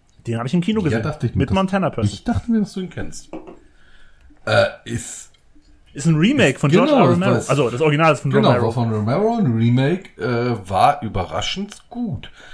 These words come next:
Speaker 2: Auch es waren ja nicht,
Speaker 1: Muss ich auch
Speaker 2: waren
Speaker 1: sagen.
Speaker 2: ja nicht so richtig Zombies, das war irgendwie ein schiefgegangenes Experiment.
Speaker 1: Erkrankte oder
Speaker 2: Ja.
Speaker 1: so, dann die dann so verrückt werden.
Speaker 2: Ich glaub, die Army hat da irgendwas ausgeschüttet gehabt aus Versehen oder es ist irgendwie so ein Virus gewesen, der da unterwegs war und der hat die einfach aggressiv gemacht.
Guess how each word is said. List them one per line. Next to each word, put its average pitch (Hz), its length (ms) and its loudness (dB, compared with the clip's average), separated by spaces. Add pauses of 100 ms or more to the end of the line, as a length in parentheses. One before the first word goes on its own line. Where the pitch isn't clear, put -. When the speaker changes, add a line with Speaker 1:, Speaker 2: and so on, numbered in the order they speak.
(120)
Speaker 2:
Auch 117 160 -4
es 147 220 -8
waren 131 220 4
ja 170 80 -2
nicht, - 340 -10
Speaker 1:
Muss 135 100 -6
ich 160 60 2
auch 175 80 4
Speaker 2:
waren 135 80 2
Speaker 1:
sagen. 131 120 2
Speaker 2:
ja 113 60 0
nicht - 120 -6
so 123 100 -4
richtig 123 380 -10
Zombies, 123 380 -8
das - 180 -18
war 101 140 -6
irgendwie 107 280 -10
ein 98 160 -8
schiefgegangenes 110 680 -6
Experiment. 101 520 -6
Speaker 1:
Erkrankte 160 580 0
oder 117 160 0
Speaker 2:
Ja. 117 140 4
Speaker 1:
so, 113 80 -2
dann 120 160 -2
die 120 120 -4
dann 127 240 -2
so 123 100 -4
verrückt 135 420 -6
werden. 110 200 -4
Speaker 2:
Ich 113 60 -8
glaub, 131 220 2
die - 140 -2
Army 120 340 6
hat 117 200 2
da - 20 -2
irgendwas 104 380 -4
ausgeschüttet 104 720 -8
gehabt 101 240 -4
aus 95 180 -6
Versehen 98 480 -4
oder 95 240 -2
es 90 140 -8
ist 95 160 -12
irgendwie 101 320 -4
so 92 140 -6
ein 87 100 -8
Virus 110 400 -4
gewesen, 98 400 -8
der 95 120 -6
da 95 60 -8
unterwegs 95 500 -10
war 104 100 -4
und 95 100 -6
der 95 100 -2
hat 120 160 -4
die 120 80 -4
einfach 101 320 -6
aggressiv - 720 -10
gemacht. 87 480 -10